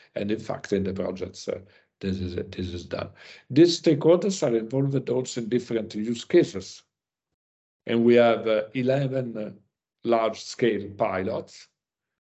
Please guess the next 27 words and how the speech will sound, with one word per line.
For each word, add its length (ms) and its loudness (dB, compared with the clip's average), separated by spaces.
for 180 4
this, 340 2
covering 480 4
different 500 -4
aspects 600 -4
of 260 -4
this, 280 -4
uh, 120 -4
of 240 -2
this, 280 0
uh, 460 -2
project. 420 -2
So, 400 0
uh, 260 0
going 380 6
from, 460 0
um, 720 -4
we, 240 -4
we, 240 -4
we 160 0
can 340 2
divide 480 2
this, 300 0
uh, 480 0
this, 260 0
uh, 180 2
large-scale 720 0